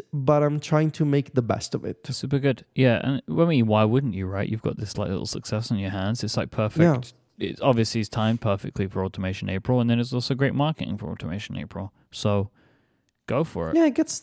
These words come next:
Speaker 1: gets the name out there, gets the name of MacStories, the name of Automation April, my name as the shortcut creator out there. So that's cool. And, you know, it's, it's,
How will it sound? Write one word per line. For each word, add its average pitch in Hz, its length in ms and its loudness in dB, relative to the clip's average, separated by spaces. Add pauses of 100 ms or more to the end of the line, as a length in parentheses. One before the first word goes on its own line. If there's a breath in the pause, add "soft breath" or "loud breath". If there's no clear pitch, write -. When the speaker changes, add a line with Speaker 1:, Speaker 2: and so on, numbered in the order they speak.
(100)
Speaker 1:
gets 214 340 0
the 233 100 2
name 226 240 2
out 208 160 0
there, 175 280 6
gets 160 560 0
the 165 180 4
name 170 220 6
of 151 100 2
MacStories, 156 720 4
the 131 120 4
name 139 180 2
of 135 80 2
Automation 147 480 4
April, 147 380 4
my 127 600 2
name 156 560 2
as 147 200 -2
the 151 100 0
shortcut 156 400 0
creator 151 440 2
out 147 260 0
there. 147 340 2 (480 loud breath)
So 151 120 2
that's 226 200 4
cool. 214 500 4
And, 139 460 2
you 170 180 2
know, 156 140 4
it's, - 340 -4 (1000)
it's, 156 260 0